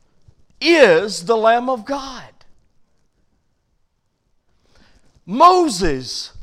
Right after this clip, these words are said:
provided the lamb in Exodus. Jesus became the lamb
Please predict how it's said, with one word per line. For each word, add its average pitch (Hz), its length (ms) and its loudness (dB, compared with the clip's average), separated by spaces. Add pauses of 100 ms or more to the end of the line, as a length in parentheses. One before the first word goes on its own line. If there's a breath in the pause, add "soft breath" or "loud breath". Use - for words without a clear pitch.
provided 233 800 6
the 165 100 0
lamb 143 540 -6 (640)
in 175 160 -6
Exodus. 143 840 -8 (920)
Jesus 233 760 -4
became 262 720 -6
the 170 120 -2
lamb 127 500 -6